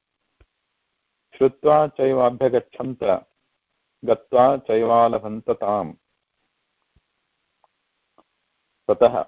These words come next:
अनन्तरं, तत इत्यनन्तरं ते, ते के पाण्डवाः, शुश्रूषुः, शुश्रूः अपि लिट् लकारो,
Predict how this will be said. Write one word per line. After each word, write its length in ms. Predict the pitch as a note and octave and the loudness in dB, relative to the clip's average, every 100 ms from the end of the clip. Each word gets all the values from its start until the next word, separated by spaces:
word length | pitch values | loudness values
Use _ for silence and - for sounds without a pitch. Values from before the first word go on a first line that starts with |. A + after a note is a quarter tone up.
| _ _ _ | _ _ _
अनन्तरं, 500 | F#2 F#2 F#2 F#2 F2+ | -14 -14 -8 -6 -8
तत 260 | E2+ - - | -12 -18 -16
इत्यनन्तरं 800 | E2+ _ - E2 E2 F2+ G2+ - - _ _ _ _ _ _ _ _ | -16 _ -16 -16 -12 -8 -8 -10 -18 _ _ _ _ _ _ _ _
ते, 320 | A2+ A2+ E2+ E2+ _ _ _ _ _ _ _ - | 2 4 2 -4 _ _ _ _ _ _ _ -16
ते 160 | F#2+ | -16
के 300 | F#2+ F#2+ G#2+ | -10 -8 -8
पाण्डवाः, 920 | - D#2+ F#2 G2 F2+ D#2 E2+ F#2 A2 - _ _ _ _ _ _ _ _ _ _ _ _ _ _ _ _ | -10 -10 -4 -2 0 -2 -6 -12 -12 -18 _ _ _ _ _ _ _ _ _ _ _ _ _ _ _ _
शुश्रूषुः, 680 | D#3+ - - D3 A2+ - - _ _ _ _ _ _ _ _ _ _ _ _ _ _ _ _ _ _ _ _ _ _ _ _ _ _ _ | -2 -2 2 4 2 -2 -12 _ _ _ _ _ _ _ _ _ _ _ _ _ _ _ _ _ _ _ _ _ _ _ _ _ _ _
शुश्रूः 540 | B2 - C#3+ C3 G#2 | -2 0 0 2 0
अपि 140 | - | -4
लिट् 240 | G2 G2 - | -8 -8 -8
लकारो, 460 | E2+ F2+ E2+ - | -10 -10 -10 -14